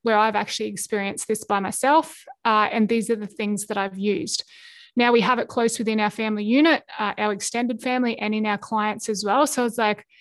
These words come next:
I just wanna share what's worked for me. And I know when you get to this point where you get to this breaking point, any information seems like a lot,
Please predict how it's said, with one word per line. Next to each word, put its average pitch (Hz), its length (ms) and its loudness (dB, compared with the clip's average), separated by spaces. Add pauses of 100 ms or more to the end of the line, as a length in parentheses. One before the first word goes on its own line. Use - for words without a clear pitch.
(640)
I 233 60 6
just 294 240 2
wanna 311 160 2
share 233 500 -2
what's 254 320 -6
worked 208 280 -4
for - 140 -10
me. 254 460 0 (140)
And 220 480 -2
I 233 80 2
know 226 300 2
when 240 180 0
you 226 80 0
get 208 260 -6
to 233 120 -8
this 226 180 -6
point 277 420 -2
where 240 80 2
you 214 140 0
get 208 260 -4
to - 80 -12
this 214 200 -2
breaking 208 500 -2
point, 302 480 0 (320)
any 302 500 4 (120)
information 214 680 0
seems 208 400 -4
like 202 200 -6
a - 40 -6
lot, 190 360 -4